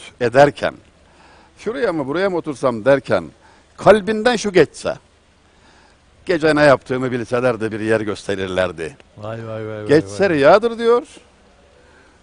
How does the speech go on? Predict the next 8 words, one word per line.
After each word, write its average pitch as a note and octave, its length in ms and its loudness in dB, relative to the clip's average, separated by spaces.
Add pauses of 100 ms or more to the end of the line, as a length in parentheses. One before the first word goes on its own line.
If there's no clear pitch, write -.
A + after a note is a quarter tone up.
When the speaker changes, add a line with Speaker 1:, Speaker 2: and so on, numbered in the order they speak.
Speaker 1:
Ve D#3+ 120 0
sonra D#4+ 380 0
riyanın F#3+ 760 0 (520)
nasıl D#3+ 400 -6
bir F#4 80 -10
şey A3+ 180 -4
olduğunu C#3+ 340 -4
anlatırken, D#3+ 800 -6